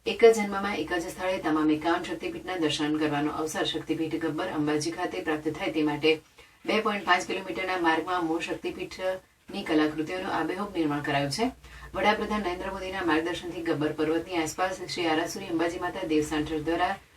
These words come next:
રૂપિયા બાસઠ કરોડના ખર્ચથી ભવ્ય પરિક્રમા માર્ગ અને તે ઉપર દેશ વિદેશથી આવેલ તમામ એકાવન શક્તિપીઠોના મૂળ મંદિરો જેવા જ મંદિરો બનાવવામાં આવ્યા છે. અંબાજી સર્વ શક્તિપીઠમાં જગતજનની આદ્યશક્તિ અંબા માતાનું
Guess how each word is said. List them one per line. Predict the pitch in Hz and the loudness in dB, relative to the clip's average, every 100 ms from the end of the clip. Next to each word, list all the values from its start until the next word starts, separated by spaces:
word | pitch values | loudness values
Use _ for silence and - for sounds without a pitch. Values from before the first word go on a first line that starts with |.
| - 202 | -12 -2
રૂપિયા | 202 208 175 | 2 4 6
બાસઠ | - - 208 | 4 4 -2
કરોડના | 185 170 180 180 | -2 -2 -2 -4
ખર્ચથી | 180 165 151 | -2 2 2
ભવ્ય | 175 180 202 | 0 -4 -4
પરિક્રમા | 180 170 175 180 170 | -2 -2 -2 -2 0
માર્ગ | 170 160 151 | 0 0 0
અને | 147 | 2
તે | 165 165 | 2 2
ઉપર | 185 190 | 0 0
દેશ | 151 151 156 | 2 2 2
વિદેશથી | 156 165 - 185 196 - _ - - - | 0 0 -2 -6 -8 -14 _ -20 -12 2
આવેલ | - 190 202 | 4 4 2
તમામ | 170 185 165 | 0 0 -2
એકાવન | 156 185 185 | 0 0 0
શક્તિપીઠોના | - 185 180 165 185 180 | -6 -8 -8 -8 -4 -2
મૂળ | 165 165 | 0 -2
મંદિરો | 175 170 180 160 | 0 0 0 2
જેવા | 170 185 | 2 0
જ | |
મંદિરો | 175 175 185 | -2 -4 -2
બનાવવામાં | 170 160 147 139 | 0 0 2 0
આવ્યા | 131 139 - | 0 -2 0
છે. | 262 - - - - 247 | -2 -4 -18 -18 -6 -2
અંબાજી | 202 208 214 208 | 2 2 2 0
સર્વ | 185 185 | 0 0
શક્તિપીઠમાં | 202 165 - 180 190 - - 156 | 0 -2 -2 -4 -6 -8 -4 0
જગતજનની | 156 160 339 - 160 | 0 0 -2 -2 -2
આદ્યશક્તિ | 143 160 170 - 196 202 - _ - - | 0 -2 -2 -6 -8 -8 -14 _ -20 -8
અંબા | 185 196 202 202 | -4 0 2 2
માતાનું | 151 175 185 151 | 0 0 -2 -4